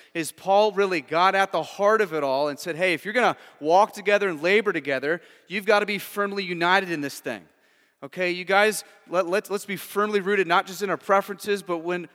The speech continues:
what are, what are main things? Let's have the same mind. Let's strive together. Let's bear with each other. Let's work towards forgiveness and walking with and learning each other's backgrounds and heritages so that we can love Jesus and so that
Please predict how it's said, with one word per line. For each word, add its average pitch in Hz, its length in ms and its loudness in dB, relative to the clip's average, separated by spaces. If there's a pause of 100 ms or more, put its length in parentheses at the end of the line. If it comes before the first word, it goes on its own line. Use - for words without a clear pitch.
what 185 160 -2
are, 185 80 0
what 185 180 -2
are 175 80 0
main 185 360 -2
things? 151 280 -6
Let's - 120 -12
have 190 120 -2
the 139 60 -12
same 196 400 -4
mind. 185 320 0
Let's 123 100 -10
strive 170 580 2
together. 190 300 -2
Let's 151 180 -8
bear 170 360 0
with 196 160 -4
each 202 160 -8
other. 190 140 -2
Let's 143 180 -8
work 170 220 -2
towards 190 280 -2 (240)
forgiveness 180 560 -4
and 135 140 -8
walking 185 400 2
with 180 260 2
and 131 160 -10
learning 185 320 -2
each 180 140 -8
other's 185 180 -6
backgrounds 180 580 2
and 139 80 -14
heritages 180 640 -2 (220)
so 220 400 2
that 208 260 6
we 190 160 -4
can 190 340 -2 (200)
love 185 260 4
Jesus 196 500 -2
and 165 120 -10
so 254 380 4
that 170 300 4